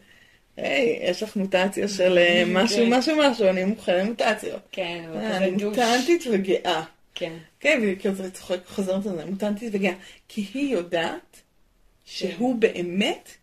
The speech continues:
Speaker 1: לא רוצה מוטנטית וגאה. הוא רוצה מוטנטית שמסתירה את האור הכחול שלה באור הלבן שלה. אה, שזה קצת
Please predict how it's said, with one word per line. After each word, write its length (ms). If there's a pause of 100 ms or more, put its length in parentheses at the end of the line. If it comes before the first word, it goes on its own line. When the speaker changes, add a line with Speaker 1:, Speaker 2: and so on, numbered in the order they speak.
(160)
Speaker 1:
לא 60
רוצה 280
מוטנטית 540
וגאה. 240
הוא 80 (400)
רוצה 220
מוטנטית 500
שמסתירה 500
את 120
האור 280
הכחול 340
שלה 200
באור 280
הלבן 480
שלה. 180 (1040)
אה, 300
שזה 220
קצת 300